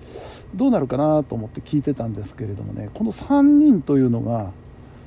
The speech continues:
あの、それぞれね、あの、キャラクターが立っててね、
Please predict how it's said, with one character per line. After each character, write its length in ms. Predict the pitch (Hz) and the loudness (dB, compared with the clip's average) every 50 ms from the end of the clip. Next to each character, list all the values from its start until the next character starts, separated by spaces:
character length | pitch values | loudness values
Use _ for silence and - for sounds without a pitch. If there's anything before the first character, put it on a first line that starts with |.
| - - - | -20 -14 -8
あ 80 | 113 123 | -6 -6
の、 280 | 123 120 117 120 117 104 | -6 -6 -6 -8 -8 -10
そ 260 | - - - - 269 | -12 -8 -4 0 2
れ 100 | 294 285 | 2 2
ぞ 120 | 262 240 | 2 2
れ 120 | 175 143 131 | 2 2 0
ね、 300 | 135 123 107 98 98 - - - | 0 0 -2 -4 -8 -14 -16 -12
あ 80 | 113 117 | -10 -8
の、 180 | 175 156 135 143 - | -8 -8 -8 -10 -12
キ 100 | - - | -6 -4
ャ 60 | 247 | -2
ラ 80 | 262 269 | -2 -2
ク 120 | - - | -4 -4
タ 180 | - 262 254 247 | -2 0 0 0
ー 40 | 233 | 2
が 220 | 226 226 220 - - - - - - - - - - - - - - - - | 0 0 0 -2 -6 -12 -20 -20 -20 -20 -20 -20 -20 -20 -20 -20 -20 -10 -4
立 100 | - 254 | -4 -4
っ 40 | |
て 220 | - - - 151 131 | -4 -2 -2 -2 -2
て 140 | - 113 113 | -2 -4 -2
ね、 180 | 147 143 123 | -2 -2 -4